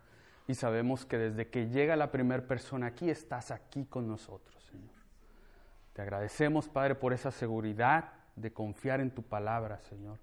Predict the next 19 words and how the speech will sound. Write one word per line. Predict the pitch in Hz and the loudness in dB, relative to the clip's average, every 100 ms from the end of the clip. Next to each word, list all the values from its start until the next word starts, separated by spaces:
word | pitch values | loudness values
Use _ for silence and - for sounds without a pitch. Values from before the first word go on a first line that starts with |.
| - - - - - - | -18 -20 -20 -20 -16 -2
Guíanos | 131 156 151 143 139 | 6 6 6 2 0
a | 123 | -4
toda | - 127 123 | 0 0 2
verdad, | 117 104 107 123 127 | 0 -2 0 0 0
Señor, | - 117 110 113 | -4 -6 -4 -4
a | 110 | -6
través | 107 101 107 | -6 -6 -6
de | 110 | -6
tu | - | -8
escritura, | 104 - 104 - 113 110 | -12 -10 -10 -6 -4 -4
que | 117 | -6
podamos | 113 110 113 117 120 | -6 -2 -2 -2 -4
encontrar | 113 110 107 98 - 127 131 | -6 -6 -6 -8 -2 0 0
a | 127 | 0
tu | 123 | -2
Hijo | 120 123 | -2 -4
Jesucristo | 117 113 120 - 180 180 - 135 131 - - - - - | -6 -8 -6 2 2 0 -2 -2 -4 -10 -20 -20 -20 -10
en | 117 113 | -2 2
ella | 139 156 120 107 | 6 6 4 0